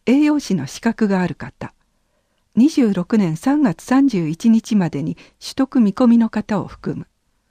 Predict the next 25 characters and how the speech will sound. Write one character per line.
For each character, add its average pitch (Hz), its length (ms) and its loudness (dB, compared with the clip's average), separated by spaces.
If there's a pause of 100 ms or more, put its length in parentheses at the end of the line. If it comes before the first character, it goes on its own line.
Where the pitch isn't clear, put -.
(340)
若 175 240 -4
干 196 280 -2
名。 117 260 -14 (880)
採 269 300 2
用 262 240 2
予 220 120 0
定 190 340 -2
日、 - 120 -16 (400)
二 269 140 4
十 226 240 0
六 175 240 -2
年 165 200 -2
四 - 160 -6
月 208 280 -4 (140)
一 156 140 -8
日。 - 320 -16 (1040)
勤 262 260 4
務 247 100 4
日 202 320 0
時、 - 220 -18 (640)
原 233 160 2
則 - 260 -4
と 214 100 -4
し - 160 -14
て - 240 -6